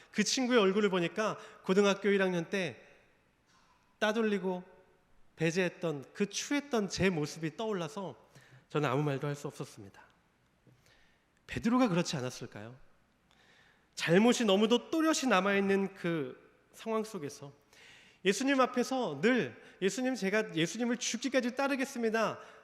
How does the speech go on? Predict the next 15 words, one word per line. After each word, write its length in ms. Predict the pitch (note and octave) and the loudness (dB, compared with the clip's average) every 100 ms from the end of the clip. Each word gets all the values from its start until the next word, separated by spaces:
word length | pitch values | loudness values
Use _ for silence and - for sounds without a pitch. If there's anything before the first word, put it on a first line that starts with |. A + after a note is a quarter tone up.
| - | -12
자랑만 560 | - E3 F#3 A3+ A#3 | -4 0 2 2 2
하고 360 | A3+ G#3+ A3+ A#3 - - - _ | 0 0 0 -2 -6 -20 -20 _
장담만 560 | - F#3+ A#3 C4 B3+ B3 | 0 4 6 6 6 4
하던 300 | A3+ A3 G#3+ | 2 2 0
베드로가 640 | D#3+ D3 F3 E3 G3+ C#3 - - - | -4 -2 -2 0 -2 -2 -10 -20 -6
막상 460 | - F#3 - D4+ C4 | 2 2 4 4 6
예수님을 680 | A#3+ A#3+ B3+ B3+ B3+ B3 B3+ | 4 2 -2 2 2 2 -2
부인하고 560 | - A#3+ C4 C4 A#3+ | 0 2 4 4 2
저주하고 540 | B3 - G3+ A#3+ B3 B3+ | 0 2 2 2 0 -2
도망-, 400 | - G3 B3 A3+ | 0 2 2 2
도망했다는 640 | G3 A3+ C4 B3+ A#3+ A3 | 0 2 2 0 0 0
것을 600 | G#3+ G#3+ A3 G#3 - - - | -2 0 -2 -2 -8 -18 -6
기억하고 560 | G3+ G#3+ G#3+ G#3 G#3+ | 2 2 2 -2 -2
있는 240 | G3+ G3 G3 | 0 0 0
그때 680 | E3 E3 E3 B2+ C#3 A2 | -2 -6 -6 -6 -6 -10